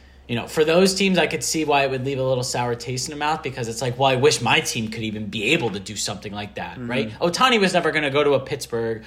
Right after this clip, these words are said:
Speaker 1: or a Milwaukee or something like that, right? But even if, like, he was interested, they would never be able to eat, like, n-,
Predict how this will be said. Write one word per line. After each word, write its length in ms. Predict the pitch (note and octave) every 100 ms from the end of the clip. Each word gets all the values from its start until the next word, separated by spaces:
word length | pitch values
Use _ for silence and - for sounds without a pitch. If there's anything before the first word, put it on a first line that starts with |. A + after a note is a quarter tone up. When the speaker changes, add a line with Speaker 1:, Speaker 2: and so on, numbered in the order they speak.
| -
Speaker 1:
or 160 | D3 D3
a 40 | C#3
Milwaukee 580 | B2 A#2+ C3 B2+ A2
or 80 | G#2+
something 300 | - A2 G#2+
like 200 | G2+ G#2
that, 180 | A2 G#2
right? 260 | B2 C#3 - - - -
But 120 | F#3
even 300 | G#3+ A3+ G3+
if, 200 | F3 -
like, 320 | D#3 C3 G2 - - - _ _
he 160 | D3+ D3
was 260 | C3 - -
interested, 800 | C3 C#3+ A3 A3 - A#3+ - - - - _ _ _ - _ _ - -
they 100 | G3+
would 160 | D#3+
never 220 | C3 C3 A#2+
be 240 | A#2+ B2
able 200 | A2+ A#2
to 160 | - C3+
eat, 320 | B2+ B2+ -
like, 300 | - A2 - - - - - - - - - - - -
n-, 180 | B2+